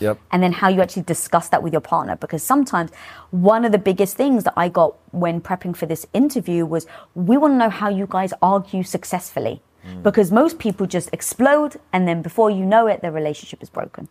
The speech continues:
Speaker 1: Okay, so frame of reference is made up of probably five things. So values, beliefs, rules, and routines.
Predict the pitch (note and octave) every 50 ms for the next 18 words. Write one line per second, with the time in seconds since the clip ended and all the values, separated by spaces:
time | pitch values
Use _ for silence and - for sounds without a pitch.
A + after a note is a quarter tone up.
0 | _ - F#2+ F#2 E2+ D#2 D2+ - - A2 G#2 G2 G2 - - C3+ D#3 D#3+ D3+ B2
1 | A2 A#2 A2 G#2+ - - A2 G#2 G#2 F#2+ - - G#2+ G2+ G2 G2 F#2+ F#2+ F#2+ F#2+
2 | F2+ - - - G2+ G2+ A2 G#2+ A2 G#2 F#2 - G#2 G2 F#2+ F#2+ F2+ F2+ F2 -
3 | - _ _ _ _ _ _ _ _ _ _ _ - - F#2 E2+ - - - F#2+
4 | G2+ G2+ G2 - A2 G#2 G#2 G#2 G#2+ F#2+ - - G#2+ G2 G2 G2 F#2+ F#2 F#2 F#2+
5 | F2+ - - _ _ _ _ _ F2+ E2+ G2+ A2 A#2+ A#2+ A#2+ A#2+ B2+ C#3 D#3 E3
6 | - - - _ _ _ _ _ _ _ _ F#2+ F2+ A2+ G#2+ G2+ G2 G2 G#2 A2
7 | - - - - - - _ _ _ _ _ _ _ _ _ _ - F#2 G2 G#2+
8 | A#2 A#2 A#2 A#2 A#2 A#2+ B2 B2+ C3 C3 - - - _ _ _ _ _ _ G2+
9 | G2+ G2+ G2+ G2+ G2+ G2 G2 G2 G2 F#2+ G2 F#2+ F#2+ F#2 - - _ _ _ _
10 | _ - F2+ G2 F#2+ F#2+ - - G2+ F2+ E2+ D#2+ E2+ F#2 - - -